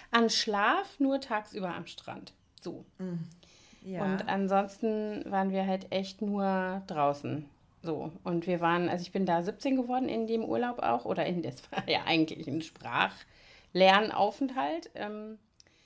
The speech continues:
Speaker 1: äh, und wir haben, glaub ich, echt nur, also meine Erinnerung ist, äh, tanzen, nächtelang am Strand, irgendwie abhängen. Und natürlich sind wir morgens in die Schule gegangen, weil wir, wie gesagt,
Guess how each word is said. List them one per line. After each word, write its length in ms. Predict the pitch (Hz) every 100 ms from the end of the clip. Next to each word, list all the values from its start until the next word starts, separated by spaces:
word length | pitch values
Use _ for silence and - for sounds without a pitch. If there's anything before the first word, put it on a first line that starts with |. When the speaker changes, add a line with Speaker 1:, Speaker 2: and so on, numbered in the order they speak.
| _ _ _ _ _ _ _ _
Speaker 1:
äh, 280 | 202 196 190
und 340 | 190 185 175 175
wir 100 | 170
haben, 160 | 170
glaub 200 | 165 151
ich, 180 | 156 -
echt 200 | 175 -
nur, 160 | 185 160
also 140 | 170 170 - - _ _
meine 480 | 165 165 185 175 175
Erinnerung 480 | 175 190 185 180 180
ist, 320 | 180 185 - -
äh, 320 | 180 175 185 - _ _ _ _ -
tanzen, 1120 | - 196 190 190 190 190 185 190 190 - - - -
nächtelang 720 | 196 180 - 202 185 180 185
am 160 | 185 185
Strand, 800 | - - 180 180 185 190 - -
irgendwie 680 | 185 185 190 185 185 190 190 - - - - -
abhängen. 760 | 190 - 180 180 180 180 180 -
Und 160 | 190
natürlich 380 | 196 190 208 208
sind 160 | 208 196
wir 100 | 190
morgens 300 | 180 190 190
in 60 |
die 40 | 190
Schule 200 | 233 240
gegangen, 320 | 233 226 220
weil 140 | 185
wir, 100 | 185
wie 120 | 185 180
gesagt, 440 | 190 185 -